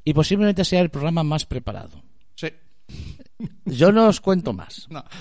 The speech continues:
Speaker 2: no creo que a ella no demos entrada.
Speaker 1: Hasta ahí, hasta ahí
Speaker 2: No,
Speaker 1: podemos llegar.
Speaker 2: no.
Speaker 1: Hemos, hemos tenido reuniones de
Speaker 2: Seguimos
Speaker 1: guión.
Speaker 2: haciendo lo que nos da la
Speaker 1: Hemos
Speaker 2: gana, ¿eh?
Speaker 1: tenido reuniones de guión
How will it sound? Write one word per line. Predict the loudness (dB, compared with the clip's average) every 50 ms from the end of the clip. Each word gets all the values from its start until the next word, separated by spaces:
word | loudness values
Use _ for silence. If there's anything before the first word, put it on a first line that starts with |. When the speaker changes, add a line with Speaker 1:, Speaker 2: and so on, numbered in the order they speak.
| -10
Speaker 2:
no | -8 -8 -6
creo | -6 -6
que | -6 -4
a | 0 2
ella | 2 2 4
no | 2 2
demos | 2 0 0 -2 -4
entrada. | -6 -6 -6 -6
Speaker 1:
Hasta | -6 -2 0 0
ahí, | 0 0 0 -4 -6 -10
hasta | -14 -10 -6 -4
ahí | -2
Speaker 2:
No, | 0
Speaker 1:
podemos | 0 0 0 0
llegar. | 0 -2 -2 0 0
Speaker 2:
no. | 2
Speaker 1:
Hemos, | 4 4 4 2 2 0
hemos | 0 0 0 0
tenido | -2 -2 -2 0 0 0
reuniones | 0 -2 -2 -2 -2 -2 -2 -2
de | -2
Speaker 2:
Seguimos | 0 2 2 4 4 4
Speaker 1:
guión. | 4
Speaker 2:
haciendo | 2 0 -2 -2 -2 -4
lo | -6
que | -6
nos | -6 -2
da | 0
la | 0
Speaker 1:
Hemos | 2 4 4 2
Speaker 2:
gana, | 2 2
¿eh? |
Speaker 1:
tenido | 2 4 4 4 4
reuniones | 4 4 4 4 4 4 4 4 4
de | 2 2
guión | 2 4 4 4 4 4 0